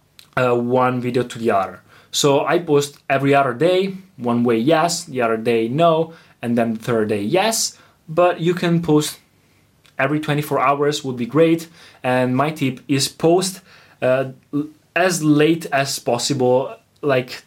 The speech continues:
nine P M, ten P M. I think this is the best option. So I tend to post, uh, like that, so that I make one video reach its maximum, maximum peak. And the fifth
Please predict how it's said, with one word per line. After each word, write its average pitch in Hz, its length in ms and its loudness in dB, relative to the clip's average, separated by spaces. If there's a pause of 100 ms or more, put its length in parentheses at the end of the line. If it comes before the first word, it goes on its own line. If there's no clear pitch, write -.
(340)
nine 135 420 0
P 170 160 -4
M, 151 380 -2 (400)
ten 147 240 0
P 151 160 0
M. 135 320 -2 (320)
I 127 80 -8
think 131 180 -2
this 131 160 0
is 123 140 -6
the 120 80 0
best 110 260 -4
option. - 360 -14 (380)
So - 280 -2
I 180 160 -2
tend 160 260 -4
to 151 80 -4
post, 139 480 -2 (480)
uh, 113 140 0
like 147 300 0
that, 135 260 0
so 135 460 -2
that 127 200 0
I 123 160 -4
make 127 420 -4 (240)
one 139 280 0
video 127 540 0 (380)
reach 143 540 2
its 135 220 -6
maximum, 120 720 -2
maximum 117 460 -6
peak. - 340 -20 (460)
And 135 200 -2
the 185 80 0
fifth 135 520 -4